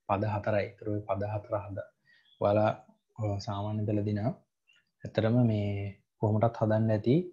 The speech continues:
අනිවාර්යෙන් මේ පද දෙකේ ඒවා කොහොමටත් හදනවනේ අපි. හරි පද තුනේවත් සමහර විට ඔයාලා හදලා ඇති. එතකොට දැන් මෙතන පද හතරක් තියෙනවා. හරි. ඒත් පද හතරක් තියෙනකොට ක්‍රමානුකූලව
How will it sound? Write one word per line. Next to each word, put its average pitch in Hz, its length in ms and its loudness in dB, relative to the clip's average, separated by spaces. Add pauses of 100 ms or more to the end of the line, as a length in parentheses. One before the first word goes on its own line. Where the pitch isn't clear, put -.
(380)
අනිවාර්යෙන් 110 640 0
මේ 110 300 2
පද 110 280 4
දෙකේ 113 260 6
ඒවා 113 180 6
කොහොමටත් 131 400 6
හදනවනේ 131 400 8
අපි. 120 160 2 (180)
හරි 135 180 -4
පද 113 340 2
තුනේවත් 120 560 4
සමහර 160 500 4
විට 165 160 6
ඔයාලා 147 300 6
හදලා 127 260 8
ඇති. - 160 -6 (480)
එතකොට 120 300 0
දැන් 117 160 8
මෙතන 131 300 4
පද 117 220 4 (120)
හතරක් 170 500 4
තියෙනවා. - 340 -4 (220)
හරි. 143 180 -4 (380)
ඒත් - 200 -6
පද 110 280 4
හතරක් 139 480 0
තියෙනකොට 135 480 2 (640)
ක්‍රමානුකූලව 143 800 6